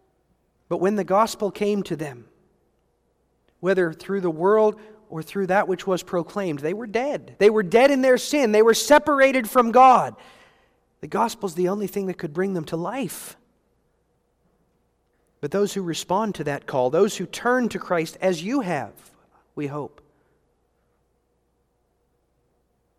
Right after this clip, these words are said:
well, they'll have a life of struggling against sin. They'll endure slander and suffering because of those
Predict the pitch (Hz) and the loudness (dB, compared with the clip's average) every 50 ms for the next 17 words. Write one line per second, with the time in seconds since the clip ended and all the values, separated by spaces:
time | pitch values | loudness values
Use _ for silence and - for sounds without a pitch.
0 | _ _ _ _ _ _ _ _ _ _ _ _ _ _ _ _ _ _ _ _ | _ _ _ _ _ _ _ _ _ _ _ _ _ _ _ _ _ _ _ _
1 | _ _ _ _ _ _ _ _ _ _ - - 156 156 180 214 202 214 220 208 | _ _ _ _ _ _ _ _ _ _ -6 -6 -4 -2 -2 -2 0 0 0 2
2 | 202 190 196 214 208 - 175 - - - - 196 214 202 208 190 180 170 160 165 | 2 2 2 0 0 -4 -8 -14 -10 -2 0 0 0 0 0 -4 -4 -4 -4 -4
3 | 170 165 165 - - - 240 233 202 156 156 170 190 226 240 220 185 165 214 247 | -4 -4 -4 -6 -6 -4 -2 -2 -2 0 0 0 2 2 2 0 -2 -2 -2 0
4 | 240 214 196 180 175 - - 208 214 220 233 240 226 196 180 170 165 165 - - | 2 2 0 0 -2 -4 -2 2 2 4 4 4 4 4 2 2 2 0 0 4
5 | - 240 240 - - 202 185 170 165 170 165 - 202 208 202 190 190 170 190 202 | 4 4 4 4 2 -2 -2 -2 -4 -6 -6 0 0 0 0 0 -2 0 2 2
6 | 208 202 202 | 2 2 0